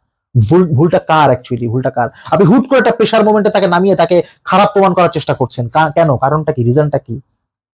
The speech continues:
আপনি মুস্তাফিজকে রেস্ট দিবেন গত ম্যাচে, তা না, আপনি মুস্তাফিজকে খেলিয়ে গেলেন ইন্ডিয়ার বিরুদ্ধে।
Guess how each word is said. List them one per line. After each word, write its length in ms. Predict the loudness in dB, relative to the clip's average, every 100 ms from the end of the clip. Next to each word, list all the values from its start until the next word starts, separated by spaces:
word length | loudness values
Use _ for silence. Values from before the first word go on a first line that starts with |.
| _ _ _ _ _ _ _ _ -6
আপনি 160 | 0 2
মুস্তাফিজকে 500 | 2 2 0 2 2
রেস্ট 240 | 2 2
দিবেন 200 | 0 0
গত 160 | 0 0
ম্যাচে, 280 | -2 -2 -8 -8 -4
তা 120 | -2
না, 60 | 0
আপনি 140 | 0
মুস্তাফিজকে 500 | 0 0 -2 -2 -2
খেলিয়ে 240 | -2 0 2
গেলেন 200 | 0 0
ইন্ডিয়ার 280 | -2 0
বিরুদ্ধে। 400 | -2 -4 -6 -14